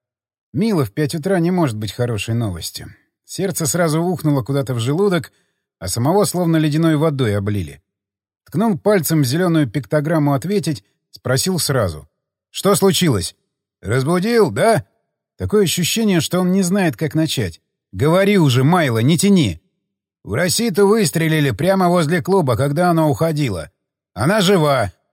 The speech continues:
Он сказал это до того, как я успел спросить.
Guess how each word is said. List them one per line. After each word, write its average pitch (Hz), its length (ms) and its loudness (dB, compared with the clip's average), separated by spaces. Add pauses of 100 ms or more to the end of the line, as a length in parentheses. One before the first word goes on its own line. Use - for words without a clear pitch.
(180)
Он 196 160 0
сказал 185 400 0
это 170 120 -2
до 160 120 0
того, 185 320 0
как 107 160 -4
я 127 100 -2
успел 135 300 -4
спросить. 123 600 -6